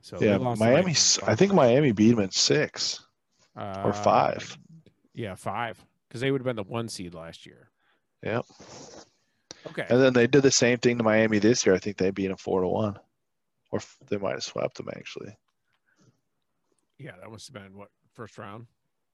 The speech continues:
Speaker 2: Yeah.
Speaker 1: Yeah. Not today,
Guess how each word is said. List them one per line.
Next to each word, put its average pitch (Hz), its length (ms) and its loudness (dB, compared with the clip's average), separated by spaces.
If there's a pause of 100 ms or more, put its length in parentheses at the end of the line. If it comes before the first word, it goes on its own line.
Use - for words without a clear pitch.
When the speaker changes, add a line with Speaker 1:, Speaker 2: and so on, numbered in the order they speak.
(280)
Speaker 2:
Yeah. 62 260 -4 (520)
Speaker 1:
Yeah. - 200 -20 (2250)
Not 123 260 -6
today, 127 160 -6